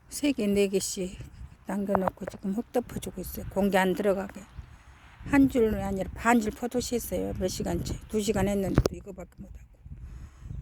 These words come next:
저쪽에 집 물 먹고 시작하려고. 아, 애플 수박이 진짜 너무너무 바람에 흔들리고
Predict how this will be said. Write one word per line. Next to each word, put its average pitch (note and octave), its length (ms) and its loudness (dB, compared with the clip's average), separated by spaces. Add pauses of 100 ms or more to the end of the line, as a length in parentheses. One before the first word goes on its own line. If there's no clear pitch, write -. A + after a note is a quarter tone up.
(120)
저쪽에 A3+ 420 2
집 G3+ 240 2
물 G3+ 140 2
먹고 G#3 280 2
시작하려고. A3+ 720 0 (2500)
아, D4 280 8 (1200)
애플 B3+ 240 2
수박이 C4 440 0
진짜 A#3+ 320 2
너무너무 C4 580 6
바람에 B3 400 2
흔들리고 A#3+ 680 0